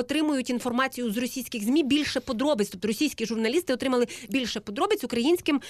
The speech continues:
цього не вдалося. Тут можна звинуватити і українські змі, що вони мало старалися, але їм, чесно кажучи, ніхто цієї інформації особливо і не давав.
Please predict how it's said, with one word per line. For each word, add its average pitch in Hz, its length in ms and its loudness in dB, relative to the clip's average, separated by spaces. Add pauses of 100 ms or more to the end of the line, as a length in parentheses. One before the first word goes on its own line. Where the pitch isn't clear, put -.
(120)
цього 254 240 0
не 247 100 2
вдалося. 196 520 0
Тут - 140 -6
можна 233 260 0
звинуватити 196 680 0
і 175 120 2
українські 196 520 0
змі, 196 180 2
що 190 140 -2
вони 190 140 2
мало 185 240 0
старалися, 381 540 2 (280)
але 285 280 2
їм, 311 200 2
чесно - 260 -2
кажучи, 277 340 0
ніхто 233 240 0
цієї 247 320 2
інформації 254 560 0 (220)
особливо 240 560 0
і 254 120 2
не 214 120 4
давав. 190 340 0